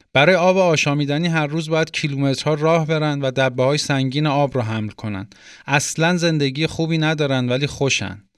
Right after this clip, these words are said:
بعد جریان برعکس می‌شه. دن شروع می‌کنه یاد گرفتن فرهنگ پیراها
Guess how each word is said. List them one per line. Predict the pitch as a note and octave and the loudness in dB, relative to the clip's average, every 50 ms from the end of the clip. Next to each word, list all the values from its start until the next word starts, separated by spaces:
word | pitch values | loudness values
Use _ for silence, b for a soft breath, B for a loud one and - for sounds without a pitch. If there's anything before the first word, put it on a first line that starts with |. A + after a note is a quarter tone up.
| _ _ _ _ _ _ _ _ _ _ _ _ _ _ _ _ | _ _ _ _ _ _ _ _ _ _ _ _ _ _ _ _
بعد | D#3 F3 F#3 | 2 2 4
جریان | - F3+ E3+ D#3 D#3 E3+ F3 E3 | 4 4 4 4 4 2 2 2
برعکس | D#3 D3 C#3 C#3 C3+ D3 D3+ - - - | 2 2 2 0 0 0 0 -2 -2 -6
می‌شه. | A#2+ A2+ - A#2+ | -6 -4 -4 -4
دن | A#2 C3+ D3 E3+ | 0 0 0 2
شروع | D3+ - - D3 D3+ D#3+ | 2 0 0 0 0 -2
می‌کنه | E3 D3+ - D#3+ D#3+ D#3 | -2 -2 -2 -2 0 2
یاد | D#3 C#3+ C#3 C3 - | 2 2 2 0 0
گرفتن | - B2 A#2+ A#2 - - C3+ C#3+ C#3+ | -2 -4 -4 -4 -4 -4 -4 -4 -2
فرهنگ | - - C3 A#2+ A#2 C3 C3+ C#3 C3+ | -2 -2 0 0 0 0 0 0 -2
پیراها | B2+ - - B2+ A#2+ A#2+ A#2 A2 C3 D3+ E3 E3+ | -4 -4 -4 -4 -2 -2 -2 0 0 0 0 0